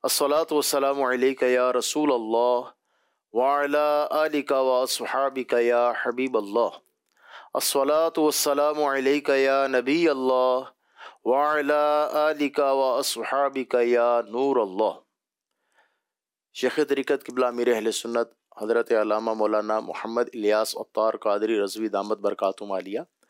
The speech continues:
آپ اربعین عطار قسط دو صفحہ تینتیس میں یہ درود پاک کی فضیلت لکھتے ہیں۔ آخری نبی مکی مدنی صلی اللہ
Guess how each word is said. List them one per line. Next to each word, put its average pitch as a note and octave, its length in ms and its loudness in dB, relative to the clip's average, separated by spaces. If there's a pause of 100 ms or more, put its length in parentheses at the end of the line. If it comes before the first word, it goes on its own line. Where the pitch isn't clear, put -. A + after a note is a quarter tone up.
(560)
آپ B2 260 -2
اربعین B2 880 0
عطار A#2+ 460 0 (300)
قسط - 280 -6 (140)
دو B2 240 2 (560)
صفحہ C3 380 -2 (120)
تینتیس C3 440 -4
میں A#2+ 120 -4 (720)
یہ B2+ 180 2
درود A#2 260 -4 (100)
پاک B2 200 -4
کی C3 80 -12
فضیلت A2+ 480 -4
لکھتے A2+ 380 -4
ہیں۔ G2+ 120 -10 (540)
آخری D3 400 0
نبی C3 380 -2 (140)
مکی B2 320 -4
مدنی A#2+ 480 -2 (500)
صلی D#3 260 0
اللہ C#3 380 0